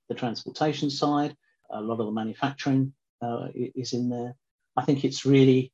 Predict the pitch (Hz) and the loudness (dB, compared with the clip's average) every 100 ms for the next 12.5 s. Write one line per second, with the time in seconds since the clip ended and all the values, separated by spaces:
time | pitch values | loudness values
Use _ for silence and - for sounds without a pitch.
0 | _ 135 135 127 - 151 135 95 - - | _ 4 4 4 0 0 0 -2 -12 -12
1 | - 107 101 - _ 151 139 139 123 117 | -8 -8 -12 -20 _ 4 4 4 2 2
2 | 113 110 - _ _ 120 113 - 117 107 | 0 -2 -8 _ _ -2 0 0 0 0
3 | 104 104 107 107 110 120 107 110 - 120 | -4 -6 -6 -8 -8 -8 -6 -4 -2 -2
4 | 113 95 - 143 135 139 131 127 - 127 | -4 -6 0 2 4 2 2 0 -2 0
5 | 123 131 117 - 147 - - - 123 117 | 2 2 2 4 4 4 -2 -6 -4 -4
6 | 107 - 110 110 110 - _ _ _ 110 | -4 -2 -2 -2 -6 -8 _ _ _ -4
7 | 107 131 131 123 117 113 110 107 113 107 | 2 2 2 -2 0 0 -2 -4 -4 -6
8 | 101 _ - - 110 107 - - 104 - | -10 _ -20 -12 -8 -8 -6 -4 -4 -6
9 | - 135 131 127 107 110 110 - 110 107 | 0 4 6 4 -4 -10 -6 -4 -4 -6
10 | _ - 123 - 123 113 117 113 110 113 | _ -8 -8 -4 -4 -4 -8 -8 -6 -4
11 | 117 113 110 113 113 - - _ 120 123 | -6 -6 -6 -6 -6 -8 -14 _ -2 2
12 | 131 117 - 110 101 | 2 2 -4 -6 -8